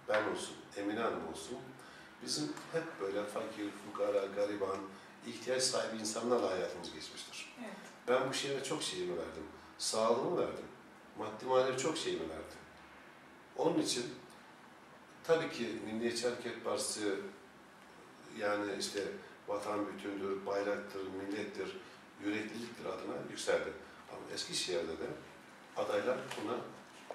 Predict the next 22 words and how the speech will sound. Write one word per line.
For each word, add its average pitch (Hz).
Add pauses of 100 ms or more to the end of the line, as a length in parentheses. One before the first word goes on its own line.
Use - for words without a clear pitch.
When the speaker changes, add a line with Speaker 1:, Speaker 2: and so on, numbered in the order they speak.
(160)
Speaker 1:
güzel 117 (120)
bir 110 (380)
etken -
oldu. - (360)
Bundan 117
dolayı 95
da 92
şu -
an 98 (140)
Eskişehir'de 90
Milliyetçi 101
Hareket, - (300)
Milliyetçi 107
Hareket 110
Partisi - (540)
çok -
güzel - (120)
bir 98
ivme 90
yakaladı. - (180)
Speaker 2:
Çıkış 226
yakaladı. 190